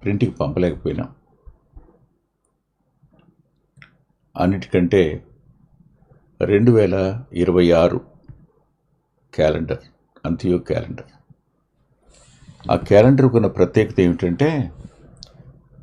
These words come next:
అంతకు ముందున్న పత్రిక క్యాలెండర్స్, సంస్థలు చేసిన క్యాలెండర్స్ అన్నిటికంటే తమ్ముడు వరప్రసాద్ ఒక కొత్త డిజైన్తో దాన్ని ఆరంభించాక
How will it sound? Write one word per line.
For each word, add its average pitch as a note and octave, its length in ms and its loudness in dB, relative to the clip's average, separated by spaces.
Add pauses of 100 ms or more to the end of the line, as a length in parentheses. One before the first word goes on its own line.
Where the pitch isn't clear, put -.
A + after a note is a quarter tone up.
(320)
అంతకు G2+ 280 0
ముందున్న C3+ 420 6
పత్రిక - 460 2 (600)
క్యాలెండర్స్, F#2+ 760 4 (320)
సంస్థలు F#2 540 0
చేసిన F2+ 320 0
క్యాలెండర్స్ F2 520 0
అన్నిటికంటే F2+ 880 0 (1300)
తమ్ముడు E2 240 0
వరప్రసాద్ F#2 600 0 (680)
ఒక - 220 -6
కొత్త - 380 0
డిజైన్తో F#2+ 880 2 (840)
దాన్ని E2+ 280 0
ఆరంభించాక G2 960 -2